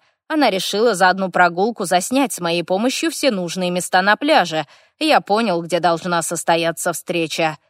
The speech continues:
"Скажите, какой гениальный. Я за вами следила и не поняла,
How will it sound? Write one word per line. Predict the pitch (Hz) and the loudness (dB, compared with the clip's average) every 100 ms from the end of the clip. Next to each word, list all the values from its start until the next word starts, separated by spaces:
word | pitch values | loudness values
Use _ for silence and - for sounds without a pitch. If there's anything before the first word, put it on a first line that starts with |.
| _ _ _ | _ _ _
"Скажите, | - - 370 277 262 - | -20 -10 -6 -6 -6 -4
какой | 359 370 339 | -4 -2 -2
гениальный. | 330 370 269 165 160 160 - _ _ - | -2 0 2 2 0 -8 -12 _ _ -6
Я | 294 240 | 0 2
за | 226 | 4
вами | 226 220 | 4 2
следила | 208 226 220 185 311 349 | -2 -4 -6 -4 -2 0
и | |
не | 190 196 | -2 -2
поняла, | 220 220 269 339 | -2 0 0 0